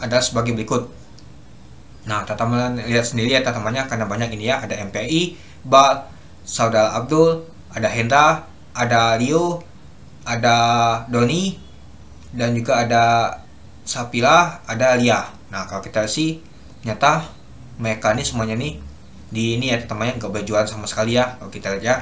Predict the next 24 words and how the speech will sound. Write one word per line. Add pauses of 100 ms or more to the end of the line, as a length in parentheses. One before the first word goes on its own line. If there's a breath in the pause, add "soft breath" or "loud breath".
(500)
Nah, (320 loud breath)
secara
bersamaan
selaku
para
pemegang
saham
perusahaan
menyatakan
bahwa
tidak
akan
mengalihkan
sebagian
atau
seluruhnya
kepemilikan
atas
efek
bersifat
ekuitas
dalam
perusahaan
kepada